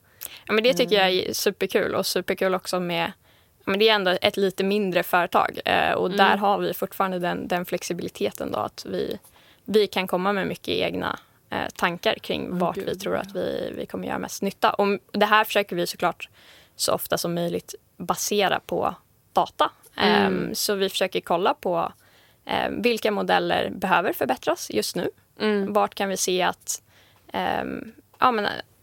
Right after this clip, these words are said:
Speaker 1: det kanske är vissa modeller som inte, inte längre, ehm, är så bra, eh, som vi skulle önska.
Speaker 2: Mm.
Speaker 1: Ehm, och då kanske vi lägger,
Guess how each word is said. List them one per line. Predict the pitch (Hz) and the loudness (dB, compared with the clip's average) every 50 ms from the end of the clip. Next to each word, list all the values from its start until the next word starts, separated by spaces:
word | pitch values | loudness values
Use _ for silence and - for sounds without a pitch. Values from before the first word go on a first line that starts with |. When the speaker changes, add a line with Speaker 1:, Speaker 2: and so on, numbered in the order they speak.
| _ _ _ _ _ | _ _ _ _ _
Speaker 1:
det | - 220 233 | -4 -2 0
kanske | - 233 226 226 | 0 0 2 2
är | 214 | 0
vissa | 214 214 - 214 | 0 0 0 0
modeller | 208 202 208 202 190 196 | 0 2 2 2 2 0
som | 196 - 196 | -2 -2 -4
inte, | 196 196 190 - 190 185 - - - - 220 | -4 -4 -4 -2 0 0 0 0 -2 -4 -4
inte | 214 202 - 208 196 | -4 -4 -2 -2 0
längre, | 196 196 190 180 180 180 180 175 196 202 208 - - | 0 0 -2 -2 -2 -2 -2 -4 -4 -6 -10 -10 -6
ehm, | - 190 202 208 - - - - - - - - - - - _ _ _ - | -4 -2 -2 -2 -2 -2 -2 -4 -4 -6 -8 -10 -10 -12 -14 _ _ _ 0
är | - 202 202 240 | 2 4 4 4
så | 277 - - 226 | 2 2 0 0
bra, | 214 - 208 240 339 415 _ _ - | 2 2 2 2 2 0 _ _ -4
eh, | - 233 226 214 - - - - | -2 0 0 0 0 -2 -2 -4
som | 233 - - 214 208 | -4 -4 -4 -4 -2
vi | 202 202 202 | -2 -2 -4
skulle | 208 - - - 202 - | -4 -4 -2 -2 0 0
önska. | - 202 190 - - 226 - - - - - | 0 0 -2 -2 -2 -2 -2 -4 -8 -12 -4
Speaker 2:
Mm. | - 220 214 208 202 196 190 175 - | 0 0 2 2 2 0 -2 -6 -6
Speaker 1:
Ehm, | - 208 190 190 185 - - 71 71 - - | -4 -2 0 2 2 2 0 -2 -4 -6 -4
och | - - 208 190 | -2 -2 -2 -2
då | 185 - - 202 196 208 208 208 | -2 0 0 2 4 4 4 2
kanske | - - 190 190 - 196 | 0 -2 -4 -4 -4 -4
vi | 180 180 | -4 -4
lägger, | 190 180 175 175 180 180 - - - | -2 -4 -4 -2 -2 -2 -2 -4 -6